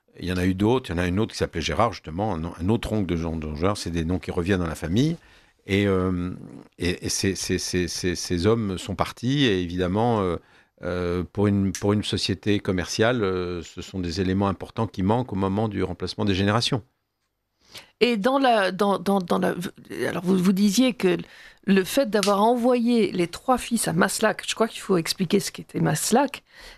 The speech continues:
Speaker 2: euh, et, et la présence d'André Charlier. On, on croit comprendre qu'André Charlier a, a joué un rôle fondamental dans la vocation de Gérard, enfin un, un rôle facilitateur, pour dire les
Speaker 1: Oui.
Speaker 2: choses ainsi.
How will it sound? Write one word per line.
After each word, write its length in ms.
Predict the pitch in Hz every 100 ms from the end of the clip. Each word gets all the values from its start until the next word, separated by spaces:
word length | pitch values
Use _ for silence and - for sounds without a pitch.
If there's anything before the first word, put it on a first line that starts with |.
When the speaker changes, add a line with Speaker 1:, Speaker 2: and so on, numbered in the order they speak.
| -
Speaker 2:
euh, 160 | 196 190
et, 240 | 202 - 214
et 20 |
la 100 | 202
présence 440 | - 214 240 240
d'André 240 | 214 208 214
Charlier. 480 | 208 185 202 - - _ _ _
On, 160 | 202 220
on 140 | - 202
croit 200 | - 277
comprendre 420 | 254 233 302 269
qu'André 320 | 226 214 262
Charlier 520 | - 233 208 269 208 -
a, 220 | 170 -
a 40 | 180
joué 360 | 180 190 196
un 100 | 185
rôle 380 | 175 190 196 185 - _ _ _ _ _
fondamental 760 | - - 208 196 214 214 302 277
dans 140 | 208
la 80 | 180
vocation 500 | 175 165 175 - 208
de 100 | 190
Gérard, 440 | 180 180 208 254 185
enfin 240 | 180 196 185
un, 160 | 196 196
un 140 | 202
rôle 260 | 190 202 202
facilitateur, 920 | - 196 - 220 196 202 - - 147
pour 180 | - -
dire 160 | - -
les 100 | 107
Speaker 1:
Oui. 80 |
Speaker 2:
choses 140 | - -
ainsi. 280 | - -